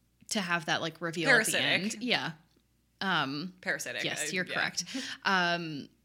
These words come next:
Speaker 1: yeah, I, I thought that was strange. Um,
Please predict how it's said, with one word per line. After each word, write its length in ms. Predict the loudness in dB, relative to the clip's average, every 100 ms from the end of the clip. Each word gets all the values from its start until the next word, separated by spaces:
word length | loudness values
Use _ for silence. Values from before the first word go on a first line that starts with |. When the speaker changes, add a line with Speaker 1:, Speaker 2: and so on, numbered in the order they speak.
| -14
Speaker 1:
yeah, 300 | -2 0 2 2
I, 240 | 2 4 2
I 100 | 0
thought 160 | 0 -4
that 100 | -2
was 100 | 0
strange. 500 | 0 -2 -4 -4 -6 -10 -20 -8 0
Um, 420 | 0 0 -4